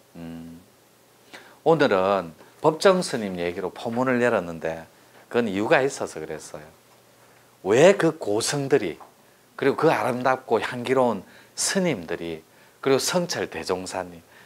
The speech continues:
당대의 큰 스님 아닙니까? 슈퍼스타고 조계종의 최고의 별이고, 또 효봉선사, 또 청하스님 사십팔 년간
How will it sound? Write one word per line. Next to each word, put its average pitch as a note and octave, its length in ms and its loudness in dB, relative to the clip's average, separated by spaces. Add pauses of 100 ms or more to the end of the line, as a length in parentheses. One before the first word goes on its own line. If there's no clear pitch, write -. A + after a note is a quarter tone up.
(140)
당대의 A#3 880 2 (180)
큰 - 180 -2
스님 D3+ 340 0
아닙니까? E2+ 600 -8 (240)
슈퍼스타고 G2 800 0 (400)
조계종의 B2+ 540 2
최고의 F#3+ 500 4
별이고, F#2+ 560 -4 (500)
또 B2 120 4
효봉선사, G#2 920 0 (400)
또 C3+ 140 -2
청하스님 B2 800 -4 (540)
사십팔 - 640 -2
년간 G2+ 340 -4